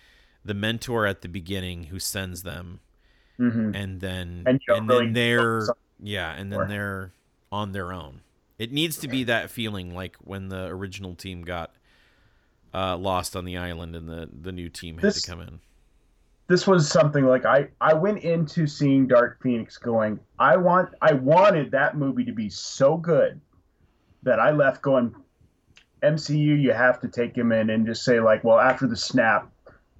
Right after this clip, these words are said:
Speaker 2: reality changed." And this, I was
Speaker 1: Yeah.
Speaker 2: wanting X-Men, and, but it's like, after seeing it, it's like, I don't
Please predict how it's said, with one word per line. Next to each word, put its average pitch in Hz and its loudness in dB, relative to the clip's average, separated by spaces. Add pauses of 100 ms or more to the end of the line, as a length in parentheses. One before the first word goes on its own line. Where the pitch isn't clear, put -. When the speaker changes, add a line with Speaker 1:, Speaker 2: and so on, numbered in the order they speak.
Speaker 2:
reality 131 4
changed." 110 -8
And 113 -4
this, 107 -10
I 147 4
was 131 -2
Speaker 1:
Yeah. 95 -12
Speaker 2:
wanting 160 4 (300)
X-Men, 131 0
and, 127 0
but 151 4
it's 147 -4
like, 165 2
after 175 2
seeing 220 -2
it, 208 4
it's 175 0
like, 160 2 (340)
I 170 4
don't 208 4